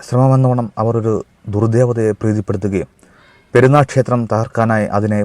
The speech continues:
പറഞ്ഞു വിടുകയും ചെയ്തു. ഈ വിവരം മനസ്സിലാക്കിയ ഇടമന നമ്പൂതിരി ഉടനെ ഉമ്പിടി ഗ്രാമത്തിലേക്ക് പുറപ്പെടുകയും ദുർദേവതയെ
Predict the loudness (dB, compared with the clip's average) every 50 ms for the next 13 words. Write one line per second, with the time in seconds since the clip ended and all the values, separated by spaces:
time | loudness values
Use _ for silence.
0 | -2 -2 0 2 2 4 4 4 4 2 2 2 0 -4 -6 -8 -10 -10 -12 -12
1 | _ _ _ _ _ _ -20 -20 -20 _ _ _ 2 4 6 6 6 6 6 4
2 | 2 0 0 0 0 0 0 0 0 2 2 2 0 -2 -4 -2 0 0 0 0
3 | 0 0 0 0 0 0 0 0 0 0 -2 -2 -2 -2 -2 -2 -2 0 0 2
4 | 2 2 2 2 0 0 -2 -4 -2 -2 -2 -2 -2 -2 -6 -8 -6 _ -8 -8
5 | -6 -4 -2 0 2 0 0 -2 -6 -12 -20 -20 -20 -20 -20 -20 -20 _ _ 0
6 | 2 2 4 6 6 6 6 6 4 4 2